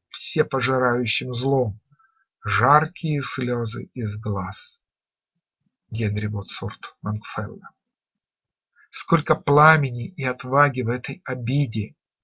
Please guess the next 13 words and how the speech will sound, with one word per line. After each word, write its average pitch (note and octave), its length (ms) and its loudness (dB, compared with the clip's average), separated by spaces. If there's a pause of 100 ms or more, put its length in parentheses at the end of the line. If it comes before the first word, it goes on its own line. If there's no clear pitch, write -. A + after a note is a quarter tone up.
(520)
Волшебная C3 600 2
скрипка C#3 500 -2
в B2 60 -4
руках, B2 720 -2 (680)
тоненькие D3 540 2
берёзки C3+ 640 0
и C3+ 80 2
осинки, C#3 580 -2
согбенные B2+ 800 -2
от - 260 -10
несерьёзности B2 800 -4
своих B2+ 420 -4
лет. A#2 300 -2